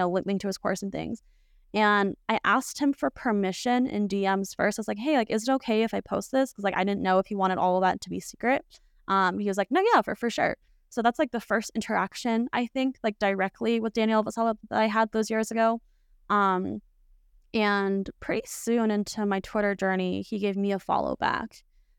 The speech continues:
um, 'cause I think, like, he liked the direction that I was going in with my account. So we kinda had, like, uh, some sort of, like, interactions there. I'd see him in my, my, my feed sometimes. Um, but when it came to, like,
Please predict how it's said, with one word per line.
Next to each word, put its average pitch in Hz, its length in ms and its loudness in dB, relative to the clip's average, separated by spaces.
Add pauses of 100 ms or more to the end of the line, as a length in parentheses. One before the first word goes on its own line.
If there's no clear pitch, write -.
um, 185 240 0
'cause - 80 -4
I 202 80 2
think, 202 160 -2
like, 190 100 -2
he 208 220 -4
liked 185 400 2
the - 80 0
direction 190 380 0
that 190 80 -2
I 180 40 2
was 180 120 -2
going 190 260 -2
in 180 260 -2
with 190 140 -6
my 180 100 -4
account. - 560 -4 (540)
So 196 720 2
we 240 100 -2
kinda 285 300 0
had, 269 260 -2
like, 208 460 0 (720)
uh, 185 420 4
some 220 180 -4
sort 214 160 -2
of, 208 60 2
like, 202 160 -2
interactions 190 720 -4
there. 185 380 2
I'd 190 180 0
see 196 160 -4
him 196 340 -2
in 190 200 0
my, 180 460 0 (100)
my, 180 480 -2 (480)
my 185 100 -2
feed 202 260 -4
sometimes. 180 680 -4 (380)
Um, 185 420 2 (240)
but 208 400 6
when 226 140 0
it 214 40 -4
came 254 240 0
to, 294 120 -2
like, 226 200 2